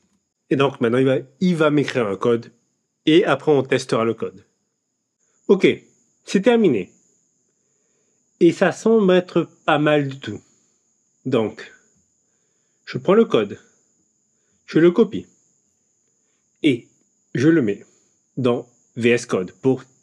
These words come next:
tester le code, pour tester le jeu. Donc le jeu Tic-Tac-Toe écrit en Python. Donc je lance.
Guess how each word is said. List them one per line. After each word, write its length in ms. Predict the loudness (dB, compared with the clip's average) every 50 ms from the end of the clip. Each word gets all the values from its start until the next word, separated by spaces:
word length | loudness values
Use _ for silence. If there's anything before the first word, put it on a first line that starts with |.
| _ -2
tester 500 | -2 -2 -2 -6 -10 -8 -8 -8 -8 -10 _ _
le 120 | -6 -6 -4
code, 340 | -4 -6 -8 -10 -10 -16 -20 _ _
pour 120 | -10 -6
tester 320 | -4 -6 -6 -2 -2 0 0
le 120 | 2 0
jeu. 220 | 0 -2 -4 -8 -10 _ _
Donc 160 | -8 -6 -4 -2
le 100 | 0 0
jeu 180 | 0 0 -2
Tic-Tac-Toe 880 | -2 -4 -6 -6 -6 -6 _ -4 -4 -4 -6 -6 _ -2 -2 -2 -2 -6 _ _ _ _ _ _ _ _ _ _ _ _ _ _ _ _ _ _ _ _ _ _ _ -20 _ _ _ _ _
écrit 260 | -8 -8 -6 -2 -2 -2
en 80 | 0
Python. 420 | 0 0 -2 -2 -4 -8 -12 -12 -16 -20 -20 _ _ _ _ _ _ -12
Donc 140 | -10 -8 -6
je 100 | -4 -4
lance. 600 | -2 -4 -4 -6 -8 -10 -14 -16 -16 -18 -20